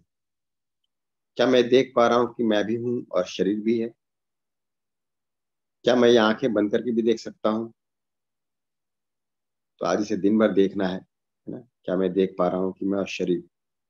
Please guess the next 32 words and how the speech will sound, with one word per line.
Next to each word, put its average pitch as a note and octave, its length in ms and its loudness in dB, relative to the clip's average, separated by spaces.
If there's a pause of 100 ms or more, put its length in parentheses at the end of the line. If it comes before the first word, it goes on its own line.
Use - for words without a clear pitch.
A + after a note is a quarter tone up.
(220)
दो G2 100 2
अलग-अलग G2 400 2
वास्तविकताएं F2+ 640 -4
हैं? F2 200 -18 (120)
तो C#3 100 8
इसको C#3 240 4
हम D#3+ 140 6
लोग D#3 160 6
दस C#3+ 200 2
मिनट D#3 100 2
observe C#3+ 340 4
करते C#3+ 260 0
हैं C#3+ 100 -2
अपने C#3+ 120 -2
आप C3 240 -2
में। E3 80 -4 (680)
ये G2+ 100 -10
जो G#2+ 120 -2
गृह A2+ 200 -2
कार्य A#2 280 2
है A#2 100 -2
step A2+ 280 -4
वन A2+ 140 0
का, B2+ 220 -14 (960)
ये A2+ 60 -8
चार G#2 300 0
steps - 480 -10
को G2+ 160 0
अपने G2 180 -4
आप G#2+ 200 2
को G#2 80 2
देखें, G2 320 -4